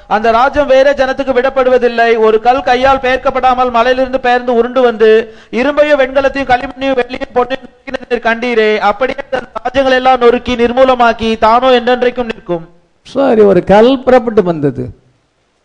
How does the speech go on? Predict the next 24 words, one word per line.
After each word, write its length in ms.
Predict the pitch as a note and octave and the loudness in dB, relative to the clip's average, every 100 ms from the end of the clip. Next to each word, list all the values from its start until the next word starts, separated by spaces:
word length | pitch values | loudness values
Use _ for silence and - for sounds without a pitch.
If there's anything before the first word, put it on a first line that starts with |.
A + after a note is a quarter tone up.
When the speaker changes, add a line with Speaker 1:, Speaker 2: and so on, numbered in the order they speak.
| _ _ _ _ _ _ _ _ | _ _ _ _ _ _ _ _
Speaker 2:
கையால் 480 | - F3+ G#3 A3+ A#3 | 0 4 6 6 6
பெயர்க்கப்படாத 800 | A3+ B3 C4 C4 B3+ B3 B3 A#3 | 4 4 6 2 4 6 6 4
கல் 260 | G#3+ A#3 A3+ | 4 2 4
புறப்பட்டு 280 | G#3+ F3+ F#3+ | 0 2 0
வந்து 440 | F3 E3 D#3+ D#3 | 2 2 4 4
அந்த 280 | F3+ F#3+ F#3+ | 4 2 2
பாதத்துல 500 | G3 A#3 C#4+ C#4+ B3+ | 2 4 4 2 2
போய் 220 | A#3+ A#3 | 2 2
மோதி. 260 | G#3 F3 D#3+ | 0 0 0
இப்ப 180 | E3+ A3+ | 2 0
நீங்க 200 | A#3 G#3 | 2 0
அந்த 180 | F#3+ F#3 | 2 2
டைம்ல 300 | F#3 F#3+ E3 | 2 2 0
வந்திருக்கிறீங்க. 720 | C3 B2 A2+ A2+ B2 C3+ G#3 _ _ _ _ _ | -2 -8 -10 -14 -16 -20 -20 _ _ _ _ _
வார்த்தையை 520 | - D3+ E3 F3 F3 D#3 | -10 2 2 4 2 2
வந்து 260 | D#3 G3+ G#3 | 0 -2 2
கரெக்டா 420 | F3 F3 F3+ E3+ | 0 2 -2 0
மேட்ச் 280 | D#3 D3 - | -2 -4 -10
பண்ணணும். 280 | B2+ A#2 A#2 _ - | -16 -16 -20 _ -14
அதனால 280 | D3 D#3+ D#3 | -4 -2 -2
நம்ம 240 | C#3+ C#3 | -4 -4
எந்த 240 | C#3 F3 A3 | -6 -2 2
காலத்துல 280 | A3 A3 | 2 2
வந்திருக்கிறோம், 640 | G3+ D#3+ C#3 C3 B2+ B2+ | -2 -2 -6 -8 -10 -10